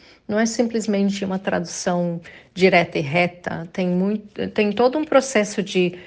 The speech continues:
de decifrar, transpor os sentidos e depois recifrar, deixar, né, o texto com a mesma cara do original.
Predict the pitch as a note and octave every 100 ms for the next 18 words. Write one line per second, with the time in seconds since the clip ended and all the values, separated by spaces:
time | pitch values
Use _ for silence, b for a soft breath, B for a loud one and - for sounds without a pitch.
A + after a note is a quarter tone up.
0 | B B B - - - F3+ D#3+ - C#4+
1 | C#4+ - - - - F#3 F3 F3 G3 -
2 | _ _ _ _ A3 A3 A3 - B3+ D4+
3 | D#4 - - A3+ - G3 F3+ F3+ F#3+ G#3+
4 | A3+ C4 B3 A3+ D4 E4 - D4 - F#3+
5 | E3+ D3+ D#3+ G3+ - - G3+ A#3+ C4+ C4+
6 | C4+ B B B B - A#3+ A3+ - -
7 | - - A3 G#3+ A#3+ A#3+ A#3+ A#3 A3+ A#3
8 | B3 - - A3 G#3+ A#3 A#3+ A#3+ A3+ -
9 | _ - G3 A3 A3 A3 G3 A3+ G#3 -